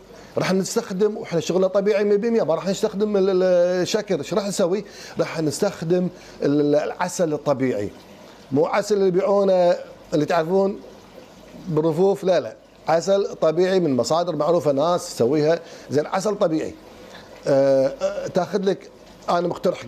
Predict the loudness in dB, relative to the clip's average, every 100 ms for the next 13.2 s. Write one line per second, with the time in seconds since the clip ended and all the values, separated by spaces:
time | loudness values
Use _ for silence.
0 | -4 -2 -4 -2 -4 -4 -8 -4 -6 -4
1 | -2 0 0 -4 -4 -6 -2 -2 -2 -2
2 | -2 -4 -4 -4 -2 -2 -2 -2 -2 -4
3 | -2 -2 0 -6 -8 -20 -20 -8 0 0
4 | 0 -8 -20 -20 -6 -6 -2 -2 0 0
5 | 0 0 -2 0 0 0 -2 -2 0 0
6 | -2 -4 -4 -2 0 0 0 0 0 0
7 | 0 0 0 -2 -4 -6 -18 -20 -18 -2
8 | 0 2 0 0 0 2 4 4 2 2
9 | 0 0 -6 -4 0 0 -2 -2 0 0
10 | -2 -4 -2 2 2 0 -4 -4 -18 -20
11 | -20 -4 0 0 -2 -12 -20 -20 -6 -4
12 | -2 -2 -4 -2 -2 -2 -2 0 2 2
13 | -2